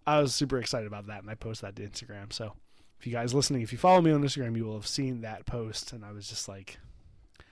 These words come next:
it was great. It worked perfectly. I was so happy. <laughs> I was like, "Yes, it's perfect." And it's so, it's such a good tool and it works so well. And, um, yeah, so there you go. That, you're welcome, world.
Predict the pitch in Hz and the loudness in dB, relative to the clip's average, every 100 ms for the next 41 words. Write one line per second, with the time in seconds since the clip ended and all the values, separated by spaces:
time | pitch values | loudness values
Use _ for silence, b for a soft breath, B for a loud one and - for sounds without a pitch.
0 | b b b b b b b - - 95 | b b b b b b b -18 -14 -12
1 | - 101 98 - - 120 110 - 127 101 | -12 -14 -16 -18 -10 -6 -6 -4 -4 -4
2 | - - - 123 143 117 104 - - - | -12 -16 -10 -4 -2 -2 -4 -8 -8 0
3 | 202 - 196 - 175 - 131 156 233 - | 0 4 2 2 0 0 -6 -6 -8 -10
4 | - - B B B B B - - 190 | -8 -8 B B B B B -10 -4 -4
5 | 185 123 - 117 120 - - 139 135 135 | -4 -8 -8 -10 -8 -4 0 2 2 -2
6 | - 170 156 127 - - 135 131 - 135 | 0 0 0 -4 -4 2 2 2 2 4
7 | 135 127 113 113 127 - - 120 113 117 | 4 2 -2 -6 -6 -4 -2 -2 -2 -2
8 | 123 113 107 104 - b b b b b | -4 -4 -8 -12 -14 b b b b b
9 | b - 104 95 92 - - - 92 - | b -14 -12 -12 -14 -20 -18 -14 -14 -12
10 | - 98 - - 113 110 104 90 - - | -12 -12 -14 -12 -10 -8 -10 -12 -16 -12
11 | 127 - 135 143 147 143 139 127 127 | -12 -2 2 4 4 0 -2 0 -2